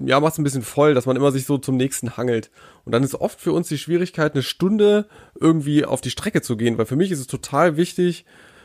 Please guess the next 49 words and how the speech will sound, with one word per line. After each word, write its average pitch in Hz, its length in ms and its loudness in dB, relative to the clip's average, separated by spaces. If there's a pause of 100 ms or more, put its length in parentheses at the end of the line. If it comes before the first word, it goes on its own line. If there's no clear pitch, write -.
(240)
ähm, 135 320 0
die 131 140 -4
Strecke 147 320 -2
ein 139 140 2
paar 151 160 0
Mal 151 100 2
abgelaufen 135 480 0
zu 135 60 -10
sein. 143 180 2
Da 147 60 4
hat 143 100 -2
man 143 120 0
ein 127 40 -4
ganz 160 220 0
anderes 156 400 -2
Gespür, 170 560 0
wenn 139 100 4
man 131 120 0
das - 300 -6 (520)
Rennen 131 280 2
dann 127 160 2
sieht. 147 180 -4
Man 131 140 2
weiß, 131 220 2
wie 143 60 -4
die 135 100 -10
Schneebeschaffenheit 131 760 0
ist, 127 140 -4
man 127 140 2
weiß, 131 240 2
wie 165 140 -4
fühlt 180 300 -4
man 135 180 2
sich 127 220 -4
an 127 140 -4
der 123 180 2
Stelle. 131 380 0
Also 113 180 0
ich 127 100 -4
fühle 143 120 -2
mich 135 80 2
natürlich 127 260 -2
schlechter 139 340 0
als 127 140 0
die 135 80 2
Athleten, 127 360 2
ist 117 160 -6
klar, 143 260 2
aber, 117 320 2